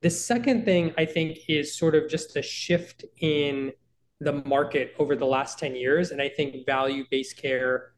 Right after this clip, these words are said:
essentially not adapting to the shift. And what I mean by that is, you know, the primary mechanism by which these conditions are treated nowadays is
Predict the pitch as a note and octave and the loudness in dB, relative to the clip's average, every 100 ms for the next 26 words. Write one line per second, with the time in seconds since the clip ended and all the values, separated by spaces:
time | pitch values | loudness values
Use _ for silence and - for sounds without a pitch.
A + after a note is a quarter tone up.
0 | _ - D3+ F3+ F#3 D#3 D3+ C#3+ - C3+ | _ -4 0 2 2 2 2 0 0 0
1 | C3 - C3+ B2+ B2 - - - C#3+ C3+ | -2 -4 -4 -4 -8 -14 -12 -6 -6 -4
2 | - - D3 A#2+ - - - C#3+ D3+ D#3+ | -6 -4 -4 -4 -8 -18 -4 0 2 4
3 | F#3+ F3+ D#3 D3+ D3 C3+ C3 - - _ | 4 4 2 0 0 0 -2 -6 -18 _
4 | _ _ D#3 D#3+ D3+ - F3 F#3+ G#3+ G3+ | _ _ 2 2 2 0 0 0 2 2
5 | D#3 D3 D3+ D3+ C3+ C#3 C3 C3 C3 C3+ | 2 0 -2 -2 -2 -2 -2 -2 0 -2
6 | C3 - C#3 C3 - - C#3+ C#3 - C#3+ | -4 -6 -6 -8 -12 -10 -8 -8 -8 -8
7 | B2+ B2 - - F3+ D3+ C3 C3 C3 B2+ | -8 -10 -6 0 2 4 0 -2 0 0
8 | B2+ B2 B2 - _ _ _ - E3 | 0 -2 -6 -10 _ _ _ -4 -4